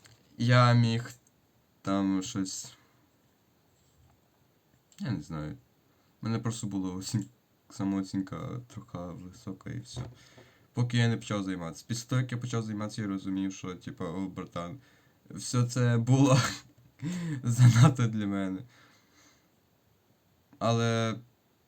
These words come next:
зараз в мене все добре, типа, я отримав, я не скажу, що я отримав, я маю тіло, яким я задоволений, типа, от такий от трохи накачаний. І, знаєш, я вже отримав звання від своїх друзів, типа, качок, тому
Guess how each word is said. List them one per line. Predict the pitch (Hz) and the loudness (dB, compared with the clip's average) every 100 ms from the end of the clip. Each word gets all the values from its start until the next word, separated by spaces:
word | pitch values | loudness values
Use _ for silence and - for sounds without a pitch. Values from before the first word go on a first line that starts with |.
| _ _ _ _ _ _ _ _ - | _ _ _ _ _ _ _ _ -6
зараз | 131 190 233 | -2 -2 0
в | 208 | 0
мене | 196 | -2
все | 180 170 | -2 -4
добре, | 160 151 107 | -2 -2 -2
типа, | 120 120 | -4 -2
я | 101 | -2
отримав, | 101 101 113 104 101 90 - - _ - - | -2 -2 -4 -2 -2 -4 -12 -20 _ -18 -4
я | 139 151 | 0 0
не | |
скажу, | 139 170 | 0 -2
що | 151 151 | -2 0
я | 135 | 0
отримав, | 127 151 147 123 | 2 2 4 2
я | 113 113 110 110 - - _ _ - | 2 2 0 -4 -18 -20 _ _ -2
маю | 135 143 143 127 120 | 4 6 6 4 2
тіло, | 143 147 139 | 6 6 6
яким | 123 120 123 120 | 2 0 2 2
я | 113 110 104 95 - | 2 0 0 -2 -6
задоволений, | 110 107 104 104 107 110 92 | -6 -4 -4 -4 -4 -4 -6
типа, | - - 87 80 | -8 -12 -10 -10
от | 78 - | -10 -12
такий | - 92 | -6 -6
от | 78 92 - | -6 -10 -10
трохи | 98 - | -10 -10
накачаний. | 87 85 98 95 101 90 - - - _ - | -10 -6 -6 -6 -8 -8 -12 -20 -20 _ -14
І, | 87 90 80 | -8 -8 -6
знаєш, | 82 117 123 123 | -4 2 4 4
я | 113 113 | 2 0
вже | 113 | 2
отримав | 117 123 123 120 110 | 2 4 6 6 4
звання | 107 113 117 | 2 2 2
від | 117 | 2
своїх | 113 107 | -2 -2
друзів, | 95 110 110 | -4 -4 -4
типа, | - 95 101 | -6 -8 -6
качок, | - 101 120 110 - 170 190 139 | -6 -2 0 0 -4 -6 -6 -6
тому | - 123 123 123 127 | 2 6 8 8 6